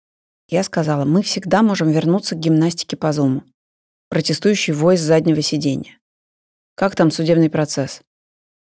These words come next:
«Это слушание, и я пока не знаю. Ты ведь помнишь, что я сказала? Есть шанс выиграть дело, но он скромный. Такие вещи не склонны менять статус».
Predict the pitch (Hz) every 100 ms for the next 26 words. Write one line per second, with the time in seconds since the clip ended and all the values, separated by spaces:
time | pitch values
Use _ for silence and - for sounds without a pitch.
0 | _ _ 226 226 - 202 226 - - 160
1 | - - 165 214 220 185 180 175 185 156
2 | 143 160 160 - 240 226 170 - 160 -
3 | 156 147 143 - _ _ 170 185 170 -
4 | - 233 240 170 180 151 147 175 170 240
5 | 233 190 175 202 - - 160 139 131 -
6 | _ _ _ _ _ _ - - 208 180
7 | 226 - 175 165 - 190 190 165 156 156
8 | 139 - 143 - - -